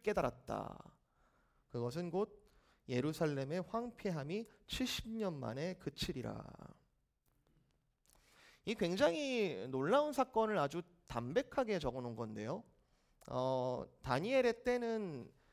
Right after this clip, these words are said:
어, 메대와 바사 나라의 시작이 아니고 바벨론 때입니다. 그죠? 바벨론 때 끌려온 사람이 다니엘이고, 그리고 아하수로의, 아하수에로의 왕의 너무 그 큰 권력,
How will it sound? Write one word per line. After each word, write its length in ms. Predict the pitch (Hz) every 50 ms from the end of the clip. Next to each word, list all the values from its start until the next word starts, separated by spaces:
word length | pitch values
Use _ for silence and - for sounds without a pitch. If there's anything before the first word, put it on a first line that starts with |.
| _ _ -
어, 220 | - - 120 113 104
메대와 800 | 120 123 135 170 175 262 262 254 247 240 233 226 220 220 214 208
바사 480 | - - - 226 240 240 - 233 233
나라의 380 | 226 196 180 175 175 170 165 165
시작이 380 | - - - 185 175 170 175
아니고 340 | 151 123 107 113 117 120 - - - _ _ _ _ _ _ -
바벨론 520 | - 139 135 127 208 277 320 330 277 185
때입니다. 360 | - 123 113 107 104 107 113 117
그죠? 240 | - 117 113 - - - _ _ _ _ _ _ - - - - - -
바벨론 440 | - 127 127 - 226 262 269 269 247
때 80 | 254 254
끌려온 440 | 254 - 269 269 262 254 247 233 214
사람이 600 | 190 202 185 175 170 165 160 156 143 123 120 117
다니엘이고, 760 | - 120 117 131 143 143 135 113 104 - - 107 104 160 208 - _ _ _ _ _ _ _
그리고 300 | - 139 135 135 147 -
아하수로의, 800 | - 120 123 143 185 214 202 - - 196 190 185 175 170 165 - -
아하수에로의 680 | 127 127 131 160 156 160 175 180 175 170 170 156 143
왕의 400 | 135 120 117 120 131 135 135 131 120
너무 420 | 120 123 143 175 202 202 185 165
그 120 | - 139 127 -
큰 240 | - - 233 220
권력, 460 | 202 - 117 107 110 113 147 175 -